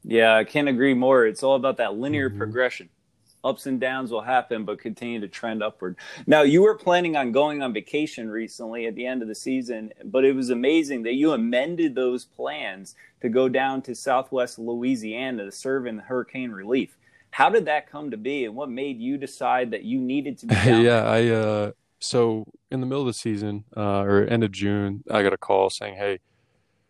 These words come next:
Speaker 2: we're gonna, the season's gonna start up here in about three weeks. Um, we're gonna start training in, in about five days in Minnesota, and we'd, uh, we'd love for you to be part of the coaching staff." So I said, "Of course." I, um, had left my car. I live in Nevada. I left it in Florida,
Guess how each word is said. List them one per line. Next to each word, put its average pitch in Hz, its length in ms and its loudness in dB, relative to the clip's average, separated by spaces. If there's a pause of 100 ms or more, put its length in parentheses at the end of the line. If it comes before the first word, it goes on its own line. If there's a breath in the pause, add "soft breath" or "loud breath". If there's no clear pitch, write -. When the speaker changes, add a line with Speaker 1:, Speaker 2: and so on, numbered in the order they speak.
(200)
Speaker 2:
we're 107 120 2
gonna, 98 220 4
the - 60 -12
season's 113 320 0
gonna 101 160 2
start 101 260 2
up 98 160 0
here 95 200 0
in 95 80 -2
about 90 260 -4
three 104 180 -4
weeks. 95 500 -4
Um, 92 260 -4
we're 92 100 -2
gonna 87 80 -2
start - 240 -4
training 101 340 -2
in, 92 240 -4 (160)
in 95 240 -2
about 92 240 -6
five 95 240 4
days 90 360 6
in 92 140 -6
Minnesota, 92 600 -2
and 90 100 -6
we'd, 87 180 -8 (400 loud breath)
uh, 107 120 -6
we'd 92 140 -4
love 90 180 -2
for - 80 -4
you 101 60 0
to 92 60 -8
be 95 160 -4
part - 240 -6
of - 40 -4
the 107 80 -2
coaching 113 360 0
staff." - 320 -10 (520)
So 104 240 4
I 95 120 4 (240)
said, - 160 -10
"Of 90 100 -14
course." 117 380 -8
I, 90 240 -4 (500)
um, 95 420 -4
had 101 180 -6
left 101 180 2
my 98 120 -2
car. 95 320 0
I 92 40 4
live 92 180 4
in 95 60 -2
Nevada. 92 340 2
I 90 160 -2
left 95 200 -2
it 104 80 -6
in 104 80 -10
Florida, 95 460 4